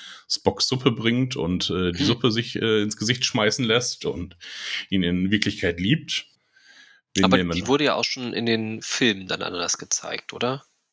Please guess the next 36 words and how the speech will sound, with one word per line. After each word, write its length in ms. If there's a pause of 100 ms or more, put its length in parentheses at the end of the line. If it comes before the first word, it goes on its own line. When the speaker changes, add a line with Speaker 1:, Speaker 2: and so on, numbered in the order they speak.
Speaker 2:
Also 220
in 200
den 140
neueren 420
Filmen. 400 (640)
Da 180 (180)
kam 240
sie 220
ziemlich 320
sicher 300
auch 160
vor. 500 (880)
Aber 380 (320)
Speaker 1:
Das 160
Speaker 2:
ist 80
auch 40
Speaker 1:
stimmt, 60
Speaker 2:
nicht 100
so 60
Speaker 1:
ja, 120
Speaker 2:
wichtig. 160
Speaker 1:
doch, 240
doch, 140
doch, 160
da 180
lief 220
sie 120
mal, 260
äh, 300
lang 260
und 160
wurde 180
erwähnt, 720
äh, 260
das 140
stimmt. 440